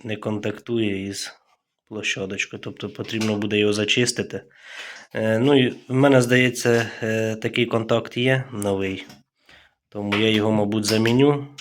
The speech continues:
Ну, в кого такого немає, то зрозуміло, що можна спробувати відновити. Тут був поганий контакт, площадочка нагрівалася і вона просто відігнулася, можна побачити.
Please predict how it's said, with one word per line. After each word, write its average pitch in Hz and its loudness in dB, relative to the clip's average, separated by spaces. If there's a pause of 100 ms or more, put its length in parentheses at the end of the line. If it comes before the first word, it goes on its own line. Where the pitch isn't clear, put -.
Ну, 110 -2
в 101 -8
кого 120 4
такого 120 2
немає, 135 2 (520)
то 104 -4
зрозуміло, 110 2
що 104 -2
можна 104 -4 (200)
спробувати 104 -4
відновити. 98 -2 (1120)
Тут 120 -14
був 117 -2
поганий 117 6
контакт, 127 2 (600)
площадочка 110 2
нагрівалася 110 4
і 98 0
вона 104 -2
просто 101 -6
відігнулася, 95 -8
можна 98 -12
побачити. 98 -8